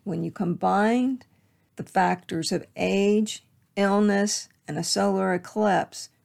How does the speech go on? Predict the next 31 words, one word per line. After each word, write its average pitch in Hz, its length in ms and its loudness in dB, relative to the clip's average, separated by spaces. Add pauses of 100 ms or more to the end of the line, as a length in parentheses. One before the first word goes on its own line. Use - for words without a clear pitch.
you 220 140 0
can 214 180 -2
pretty 170 280 -4
much - 280 -6
see 165 240 -4
the 147 140 -4
writing 143 420 -4
on 139 140 -6
the 127 100 -6
wall. 127 520 -8 (520)
But - 180 -6
this 262 200 -2
does - 260 -6
not 180 480 0
lessen 170 640 -4 (220)
the 170 100 -4
suffering 170 680 -2
and 151 140 -4
sorrow 156 800 -2
that 165 200 -2
his - 180 -8
family 160 800 -4
is 147 200 -4
feeling. - 680 -8 (280)
You 247 200 4
can 196 320 0
know 190 520 2 (280)
many 208 480 4
things 160 520 -6
in 165 180 -4
life, 165 460 -4